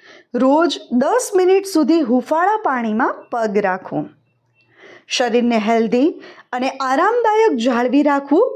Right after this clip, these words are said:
એક ચુનૌતીથી ઓછું નથી. એવામાં ગરમ પાણી સાથે ફૂટ સોકિંગ એક સામાન્ય પણ ખૂબ જ અસરકારક પદ્ધતિ છે. તમે ઘરે જ આને સરળતાથી પણ કરી શકો છો.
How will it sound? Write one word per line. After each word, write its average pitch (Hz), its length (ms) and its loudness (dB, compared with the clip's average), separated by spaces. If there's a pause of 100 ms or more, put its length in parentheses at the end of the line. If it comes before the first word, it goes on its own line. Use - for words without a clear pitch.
(160)
એક 302 260 -6
ચુનૌતીથી 277 680 2 (240)
ઓછું 381 440 2
નથી. 302 500 -2 (500)
એવામાં 240 560 0 (260)
ગરમ 330 460 2
પાણી 359 340 2
સાથે 277 540 -4 (320)
ફૂટ 440 240 -2
સોકિંગ 320 560 0 (140)
એક 240 160 -6
સામાન્ય 269 720 2 (400)
પણ 294 180 -4
ખૂબ 381 280 0 (160)
જ 508 180 -2
અસરકારક 262 800 -2
પદ્ધતિ 240 560 -2
છે. 202 280 -2 (760)
તમે 226 220 0
ઘરે 247 500 2
જ 381 180 -2
આને 277 260 2
સરળતાથી 233 720 0
પણ 247 300 -4 (140)
કરી 220 240 -2
શકો 208 420 -2
છો. 180 300 -2